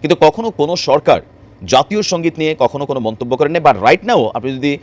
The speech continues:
এই দলগুলোর যারা প্রধান আছে, তারা কিন্তু জাতীয় সঙ্গীত নিয়ে কোনো ধরনের নিজস্ব অবস্থান তারা প্রকাশ করছেন না। সোশ্যাল মিডিয়া প্ল্যাটফর্মে যারা ইনফ্লুয়েন্সার আছেন অথবা,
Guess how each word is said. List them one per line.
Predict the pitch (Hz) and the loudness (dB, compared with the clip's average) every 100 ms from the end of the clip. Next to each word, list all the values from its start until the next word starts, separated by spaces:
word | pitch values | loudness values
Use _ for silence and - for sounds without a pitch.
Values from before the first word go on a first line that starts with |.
| - - | -12 -2
এই | 135 | 2
দলগুলোর | 123 147 165 160 | 4 4 2 2
যারা | 151 | 2
প্রধান | 139 127 127 165 | 2 -2 -2 0
আছে, | 139 87 | 0 -2
তারা | 101 127 | -4 -4
কিন্তু | 139 131 | -4 -4
জাতীয় | 107 117 | -4 -4
সঙ্গীত | 131 123 | -6 -6
নিয়ে | 131 | -4
কোনো | 123 120 | -4 -2
ধরনের | 131 170 247 - - - | 2 2 2 -8 -20 -16
নিজস্ব | 107 143 175 202 - | -2 2 4 4 4
অবস্থান | 156 151 156 196 | 4 2 0 0
তারা | - | 0
প্রকাশ | 117 - 127 | 0 0 0
করছেন | - 104 | -2 -4
না। | 107 | -4
সোশ্যাল | 110 175 254 | 0 0 4
মিডিয়া | 254 | 4
প্ল্যাটফর্মে | 170 147 185 160 | 4 2 2 2
যারা | 135 | 0
ইনফ্লুয়েন্সার | 123 160 165 131 | 0 -2 0 0
আছেন | 110 208 - - - | 0 -6 -12 -20 -4
অথবা, | - 143 | 2 4